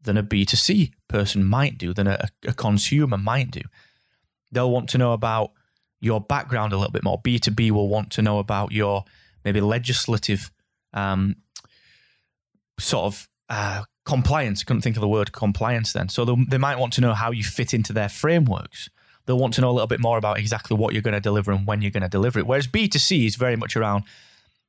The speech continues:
"Is this solution right for my problem? And do I trust this person to deliver it?" And of course, that still exists with B two B. But as I said, with B two B, you kinda get this extra layer of corporate,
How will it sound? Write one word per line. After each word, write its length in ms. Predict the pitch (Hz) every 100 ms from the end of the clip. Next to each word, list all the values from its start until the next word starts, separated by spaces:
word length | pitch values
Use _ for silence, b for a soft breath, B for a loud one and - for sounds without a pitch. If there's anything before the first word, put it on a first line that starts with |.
| _ -
"Is 200 | 156 127
this 220 | 139 -
solution 680 | - 127 123 117 - 117 110 _ _ _ _ -
right 360 | 110 107 -
for 100 | -
my 200 | 107 98
problem? 480 | 92 147 147 92 95 -
And 160 | 107 101
do 140 | 120
I 80 | 107
trust 280 | - 117 -
this 120 | 110
person 360 | - 104 104 101
to 80 | 95
deliver 420 | 95 107 127 85
it?" 120 | - _ _ _
And 100 | 127
of 80 | 127
course, 220 | 175 127
that 160 | - -
still 160 | 95
exists 300 | 92 104 98
with 120 | -
B 140 | 90 92
two 120 | 95
B. 340 | 104 135 131 B B B B _ -
But 220 | 127 - -
as 100 | 123
I 40 |
said, 160 | 127 110
with 120 | 104
B 140 | 143
two 120 | -
B, 100 | 117
you 140 | 110 101
kinda 240 | 123 117
get 120 | 107
this 120 | - 113
extra 280 | - -
layer 240 | 101 98 95
of 120 | 92 -
corporate, 640 | - 104 92 - - -